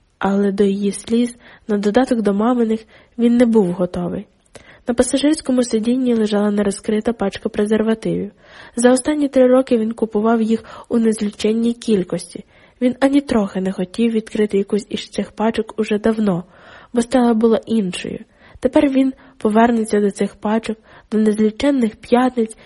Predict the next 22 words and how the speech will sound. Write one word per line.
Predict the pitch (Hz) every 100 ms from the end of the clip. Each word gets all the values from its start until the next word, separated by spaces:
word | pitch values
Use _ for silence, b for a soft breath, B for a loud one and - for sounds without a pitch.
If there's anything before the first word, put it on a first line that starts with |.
| b
із | 214 202
новими | 208 202 196
жінками, | 185 185 185 202 226 226 220 B B -
надаючи | 226 247 285 -
прості | 339 277 262 - 311
послуги | 302 294 269 269 240 226
за | 220 196
достойну | 190 - - 220 214
платню. | 214 196 196 - 175 185 _ _ _ -
Він | 233 240
нікому | 254 - 226 190 185
не | 185
шкодив, | - - 190 185 190 B B B
нікого | 240 240 226 196
не | 185
використовував. | 180 175 185 180 - 185 180 190 208 B B -
І | 240
це | 330
було | 294 269 254
краще, | - 277 269 - 185
ніж | 196 196
те, | - 254 240